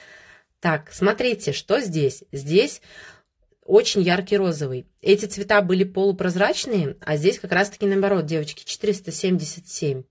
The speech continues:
Мгм. Люкс двенадцать тоже найти не могу. А, ну, я знаю, что сейчас он есть у наших челябинских представителей, но вообще, честно говоря,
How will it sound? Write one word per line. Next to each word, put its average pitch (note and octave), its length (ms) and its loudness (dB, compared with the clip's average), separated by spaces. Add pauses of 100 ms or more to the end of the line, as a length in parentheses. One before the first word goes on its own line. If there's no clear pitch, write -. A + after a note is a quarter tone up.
(340)
Мгм. E3 400 -2 (680)
Люкс G#3+ 220 2
двенадцать G3 440 2
тоже F#3 240 0
найти D#3+ 300 -2
не D3+ 120 -2
могу. E3 380 -2 (400)
А, F3+ 340 2
ну, F3+ 580 2
я G#3 200 2
знаю, C4 200 -2
что - 160 -4
сейчас G#3+ 340 -4
он G#3 120 2
есть G#3+ 280 0
у G#3 40 0
наших G#3 240 0
челябинских D4+ 600 -2
представителей, F3 720 -2
но F3 240 0
вообще, F3 360 -6
честно G3+ 300 -8
говоря, E3 380 0